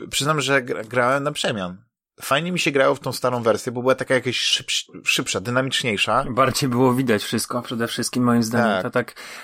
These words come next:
Speaker 2: to, to,
Speaker 1: A ta
Speaker 2: to,
Speaker 1: jest
Speaker 2: to
Speaker 1: taka rozmdła, rozmyta, prawda?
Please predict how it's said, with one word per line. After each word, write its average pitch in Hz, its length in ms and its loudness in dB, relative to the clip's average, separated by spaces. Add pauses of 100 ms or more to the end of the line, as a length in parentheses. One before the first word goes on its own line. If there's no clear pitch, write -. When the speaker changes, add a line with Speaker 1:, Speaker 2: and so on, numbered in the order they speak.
Speaker 2:
to, 131 100 4
to, 135 180 4
Speaker 1:
A 131 60 0
ta 127 80 0
Speaker 2:
to, 147 60 6
Speaker 1:
jest 147 120 2
Speaker 2:
to 131 60 4
Speaker 1:
taka 135 140 4
rozmdła, 139 800 4
rozmyta, 117 440 -2
prawda? 110 380 0